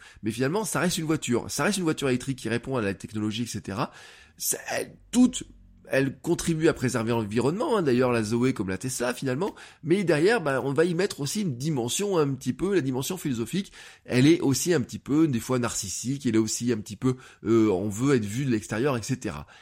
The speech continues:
Et c'est là où, qui est intéressant dans l'histoire, c'est que finalement, est-ce que si, maintenant, ça marche pour nous, cette histoire-là, est-ce que si nous nous prenions comme clients de nous-mêmes, nous arriverions à avoir cette réflexion-là ?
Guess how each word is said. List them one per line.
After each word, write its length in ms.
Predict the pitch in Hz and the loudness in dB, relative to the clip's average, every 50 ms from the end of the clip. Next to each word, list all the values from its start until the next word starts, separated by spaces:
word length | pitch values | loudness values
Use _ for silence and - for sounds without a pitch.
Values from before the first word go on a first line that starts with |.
| - - _ | -20 -20 _
Et 120 | - - 151 | -4 -2 -2
c'est 140 | - 240 | 0 2
là 180 | 240 147 127 - | 2 2 2 2
où, 140 | 131 120 120 | 2 0 -2
qui 160 | - - 123 | -4 -4 -2
est 20 | |
intéressant 420 | 110 107 - 113 113 - - 127 117 | -2 -2 -2 -4 -4 -4 -4 -6 -4
dans 80 | 98 | -4
l'histoire, 340 | 92 98 95 - 165 214 262 | -4 -6 -6 -6 -6 -6 -6
c'est 120 | - - 135 | -6 -6 -6
que 100 | - 139 | -8 -8
finalement, 400 | 131 - 160 165 180 220 214 - | -6 -4 -4 -4 -2 -4 -4 -4
est-ce 220 | - 190 185 - | -4 -4 -4 -2
que 200 | - 175 160 147 | 2 2 4 4
si, 360 | 135 - - - 139 127 - - | 2 -2 -6 -8 -10 -8 -4 -2
maintenant, 320 | 110 127 156 185 156 127 | -2 0 0 -2 -2 -2
ça 160 | 123 - 127 | -4 -4 -2
marche 240 | 131 170 170 - - | -2 -2 -4 -4 -4
pour 180 | - 123 117 120 | -4 -2 0 0
nous, 140 | 135 135 | 0 0
cette 220 | 123 - - - - | -2 -4 -8 -12 -12
histoire-là, 340 | 98 - 101 87 98 101 - - - - - - - | -12 -8 -6 -4 -4 -4 -6 -8 -16 -20 -20 -16 -8
est-ce 180 | - - 156 - | -6 -6 -4 -2
que 120 | - 269 | -4 -4
si 160 | - - - | -2 0 0
nous 100 | 160 139 | 2 2
nous 140 | 127 127 123 | 2 2 0
prenions 420 | - - - 139 139 143 156 170 | -2 -2 -4 -2 -2 0 0 -2
comme 180 | 160 - 113 - | -2 -2 -4 -6
clients 380 | - - 120 117 127 151 208 330 | -6 -8 -6 -2 -2 -2 -2 0
de 140 | 214 123 | 0 -2
nous-mêmes, 340 | 110 107 104 95 101 143 185 | -2 -2 -2 -4 -4 -4 -4
nous 160 | 190 127 104 | -6 -6 -6
arriverions 540 | 110 95 104 107 98 104 95 113 151 190 175 | -6 -4 -4 -4 -4 -4 -2 -2 -2 -2 -2
à 20 | 120 | -2
avoir 240 | 95 104 127 170 | -2 -2 -4 -6
cette 140 | - - - | -6 -8 -10
réflexion-là ? 600 | - - 131 127 131 - - - - - 62 60 | -8 -8 -8 -8 -8 -10 -10 -10 -10 -10 -10 -12